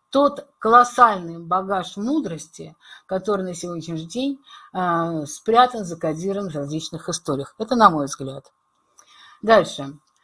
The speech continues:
Мы с вами понимаем, что, а, искусство сторителлинга —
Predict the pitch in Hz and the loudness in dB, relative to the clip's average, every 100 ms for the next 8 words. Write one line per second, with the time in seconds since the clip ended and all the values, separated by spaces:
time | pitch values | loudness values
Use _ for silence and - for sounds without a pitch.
0 | _ - 220 381 - 208 240 285 285 277 | _ 0 2 4 0 -4 4 4 4 2
1 | 262 254 196 165 147 147 _ _ - - | 0 4 4 2 -4 -14 _ _ -20 -10
2 | - 214 196 - 175 180 170 175 185 - | -4 -2 -2 -6 -4 -2 -2 -4 -10 -6
3 | 320 320 269 254 190 180 170 262 302 294 | -6 -4 -8 -4 -6 -6 -4 -2 2 2
4 | 247 247 247 | 4 2 2